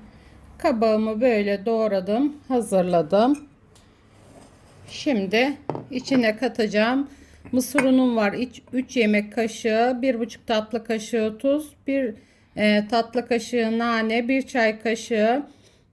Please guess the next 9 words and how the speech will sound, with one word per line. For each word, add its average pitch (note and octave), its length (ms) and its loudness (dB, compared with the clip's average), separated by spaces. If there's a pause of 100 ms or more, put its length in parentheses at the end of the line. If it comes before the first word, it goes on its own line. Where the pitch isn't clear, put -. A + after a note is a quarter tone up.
toz B3+ 300 4
kırmızı B3 540 0
biber A#3+ 420 2
ve B3+ 180 2
bir B3+ 180 -6
çay A#3 300 -2
kaşığı A#3+ 420 -2
zerdeçalım A3 1000 0
var. A3+ 260 -2